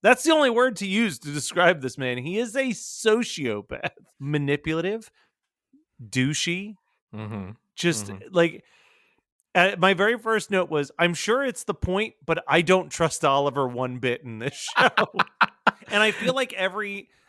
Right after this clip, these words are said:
Speaker 1: and, and you can correct me if I'm wrong, or maybe I'll find out in a couple episodes, because I did, unfortunately, reveal to myself through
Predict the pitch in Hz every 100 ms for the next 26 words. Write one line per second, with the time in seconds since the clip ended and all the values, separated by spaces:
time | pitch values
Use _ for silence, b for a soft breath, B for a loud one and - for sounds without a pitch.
0 | _ 190 175 185 170 160 170 165 156 165
1 | 160 180 165 180 170 196 202 180 214 233
2 | 202 - 196 190 185 185 170 175 160 156
3 | 156 - 123 120 117 127 143 135 151 147
4 | 190 220 233 233 196 175 - 185 180 -
5 | 151 127 123 120 113 113 _ _ _ _
6 | _ _ _ _ - 135 147 123 151 147
7 | - 151 139 127 151 135 131 - 135 131
8 | 127 127